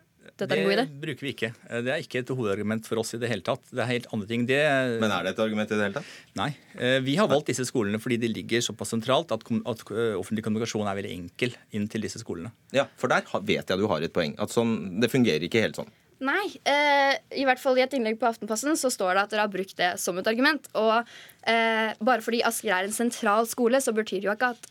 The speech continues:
Speaker 1: elevene, eh, bor sentralt. For det er jo mange som bor oppe ved Solli og på andre siden av Heggedal, som, eh, bare kommer seg til skolen fordi de får sitte på med foreldrene sine. Og disse får jo da et veldig stort, eh, dilemma, da, fordi enten så må de jo være på skolen en time nesten før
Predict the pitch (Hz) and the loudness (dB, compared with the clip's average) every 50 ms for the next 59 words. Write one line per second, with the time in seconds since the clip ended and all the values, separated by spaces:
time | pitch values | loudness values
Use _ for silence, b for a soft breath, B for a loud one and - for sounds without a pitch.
0 | - 220 233 220 196 180 185 190 196 190 190 202 226 240 233 226 _ _ _ _ | -2 0 0 2 2 0 0 -2 -4 -4 -2 0 0 0 0 -2 _ _ _ _
1 | - 214 208 214 214 202 196 196 190 202 202 196 - 247 247 240 269 - 349 - | 0 2 2 2 0 -2 -2 -2 0 0 0 0 0 0 2 4 4 4 4 2
2 | - - 233 220 226 240 233 220 190 - - 262 247 196 202 208 233 233 226 220 | 0 0 0 0 2 0 0 -2 -2 0 2 2 2 2 2 2 2 2 0 -2
3 | - 185 180 202 214 - - 277 269 226 190 185 208 240 240 B B B B B | -6 -6 -6 -4 -2 0 0 2 2 2 2 2 2 0 0 B B B B B
4 | - 202 - 247 240 233 196 - 208 - 247 220 202 220 226 262 269 226 190 202 | -6 0 2 2 0 0 -2 -4 -4 -4 -2 -2 -2 -2 0 0 0 0 -2 0
5 | 185 214 262 302 277 B B B B B B B - - 240 233 226 226 226 226 | 2 4 4 2 2 B B B B B B B -2 2 4 4 4 4 4 4
6 | 226 226 220 220 - 226 220 262 254 220 175 180 202 220 - 220 185 190 202 262 | 2 2 0 -2 -4 -4 -2 2 2 2 2 2 0 -2 -2 -2 -2 0 0 0
7 | 294 285 - 254 233 - - 254 240 214 214 208 226 214 208 190 202 196 226 226 | 0 0 0 -2 -2 -2 -2 0 0 -2 -2 -2 -2 -4 -2 -4 -4 -6 -6 -6
8 | - 262 - 202 - 196 190 196 196 196 - 220 208 202 202 196 196 202 202 247 | -6 -6 -6 -6 -6 -4 -4 -4 -4 -4 -2 -2 -2 -2 -4 -4 -6 -4 -2 0
9 | 254 294 339 311 B B B B B B B B B - 226 233 220 254 240 - | 2 2 2 2 B B B B B B B B B 2 2 4 4 2 2 0
10 | 311 320 311 254 220 190 196 196 220 214 185 190 190 - 202 190 190 - - 196 | 0 2 2 2 2 2 0 2 0 0 0 -2 -2 -2 -2 -4 -4 -4 -4 -4
11 | 214 208 202 226 226 202 226 285 381 381 226 - 226 208 196 202 - 285 277 - | -2 -2 0 0 0 2 4 4 4 4 2 0 0 -2 -2 -2 -2 -2 -2 0
12 | 233 196 185 196 202 214 196 180 - - 202 - - - 233 208 190 170 185 208 | 0 0 0 0 0 0 0 -2 -4 -6 -6 -6 -2 -2 -2 -2 -2 -2 -4 -4
13 | 214 - 202 208 - - _ - 247 233 208 196 165 165 180 185 196 - - 277 | -4 -4 -4 -4 -6 -8 _ 0 0 0 2 0 -2 -4 -6 -6 -6 -4 -2 -2
14 | 269 - - 190 185 190 196 202 | -2 -2 0 2 2 2 2 0